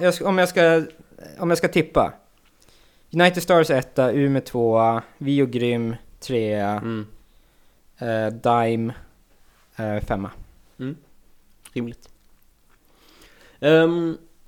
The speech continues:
Speaker 2: jag är lite taggad för att det ska spelas i Eoshallen. Har du, känner du till Lund?
Speaker 1: Nej.
Speaker 2: Eoshallen är liksom den stora arenan i Lund. Alltså där handbollen, alltså Lugi och H fyrtiotre och de spelar sina matcher.
Speaker 1: Nice.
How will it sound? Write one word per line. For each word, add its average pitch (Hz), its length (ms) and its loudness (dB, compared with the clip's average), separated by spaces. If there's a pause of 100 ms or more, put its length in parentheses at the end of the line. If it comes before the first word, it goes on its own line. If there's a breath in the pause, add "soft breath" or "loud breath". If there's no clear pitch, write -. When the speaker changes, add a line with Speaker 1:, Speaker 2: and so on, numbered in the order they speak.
(200)
Speaker 2:
jag 185 220 6
är 120 40 2
lite 113 200 -6
taggad 170 400 0
för 139 120 -2
att 135 120 -6
det 139 200 0
ska - 180 -8
spelas 131 360 -4
i 151 340 -4
Eoshallen. 92 640 -10 (680)
Har 143 140 -2
du, 131 300 -4
känner 131 200 -4
du 131 80 -6
till 131 140 -4
Lund? 123 260 -4
Speaker 1:
Nej. 180 320 -2 (520 soft breath)
Speaker 2:
Eoshallen 143 560 -2
är 180 60 0
liksom 143 280 -2
den 143 140 2
stora 156 540 2
arenan 127 640 -2
i 135 60 -4
Lund. - 300 -8 (100)
Alltså 117 200 -8
där 123 120 0
handbollen, 110 680 -4
alltså 120 220 -8
Lugi 117 520 -4
och 117 80 -4
H 131 140 -2
fyrtiotre 120 380 -6
och 123 60 0
de 107 140 -4
spelar 107 320 -4
sina 113 160 -4
matcher. - 280 -8 (200 soft breath)
Speaker 1:
Nice. - 420 -12